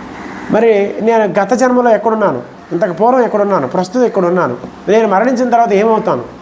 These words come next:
ఈ విషయాల గురించి ప్రశ్నిస్తాడు.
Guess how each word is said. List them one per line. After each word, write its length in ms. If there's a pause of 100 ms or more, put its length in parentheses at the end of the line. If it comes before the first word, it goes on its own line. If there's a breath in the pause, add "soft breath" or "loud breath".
(340 loud breath)
ఈ 160
విషయాల 380
గురించి 640 (1300)
ప్రశ్నిస్తాడు. 840